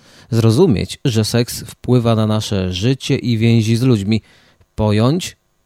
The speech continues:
że seks ma konsekwencje dla wszystkich zaangażowanych. No i zastanowić się, dlaczego szacunek odgrywa kluczową rolę w związkach. Książka Chcę rozmawiać z moim dzieckiem o seksie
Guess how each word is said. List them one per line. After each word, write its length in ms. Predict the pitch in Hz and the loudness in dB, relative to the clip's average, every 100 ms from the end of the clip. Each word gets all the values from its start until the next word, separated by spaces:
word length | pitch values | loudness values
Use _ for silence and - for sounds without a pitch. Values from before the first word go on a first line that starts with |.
| - | -6
że 180 | 107 90 | -4 -4
seks 360 | - 73 - | -6 -8 -6
ma 360 | 95 95 95 98 | -2 0 0 -2
konsekwencje 720 | - 104 107 - 110 113 - 120 | -2 -4 -4 -4 -2 -2 -2 0
dla 180 | 131 | -2
wszystkich 480 | - - - - 82 | 0 -2 -2 -6 -8
zaangażowanych. 1040 | 85 80 82 85 90 85 82 71 92 - _ _ _ _ _ _ _ - | -4 -4 -4 -6 -6 -4 -4 -2 -4 -6 _ _ _ _ _ _ _ -4
No 100 | 214 | 0
i 120 | 160 | 2
zastanowić 680 | 135 120 - 92 85 85 87 | 2 0 -2 -6 -6 -8 -8
się, 260 | - 95 104 _ _ _ - | -4 -4 -4 _ _ _ -6
dlaczego 480 | 131 127 147 127 107 | -2 0 -2 -2 -2
szacunek 540 | 110 - 139 127 - | -2 -2 0 0 0
odgrywa 500 | 151 135 123 120 107 | -2 0 2 4 2
kluczową 720 | 101 175 190 - 117 104 92 82 | 0 -2 -2 0 0 0 0 -2
rolę 280 | 87 85 82 | -2 -2 -4
w 80 | |
związkach. 840 | 85 92 98 82 - - - - _ _ _ _ _ _ _ | -6 -4 -2 -4 -8 -16 -20 -20 _ _ _ _ _ _ _
Książka 540 | - 160 151 - 117 | -4 -2 0 0 0
Chcę 320 | 92 - 123 113 | 0 -2 2 4
rozmawiać 480 | 98 101 107 101 | 4 2 2 2
z 60 | 95 | 2
moim 320 | 104 101 92 | 4 4 4
dzieckiem 460 | 87 117 - 107 92 | 2 0 0 2 2
o 120 | 90 | 0
seksie 460 | - 135 143 - | 0 0 0 -2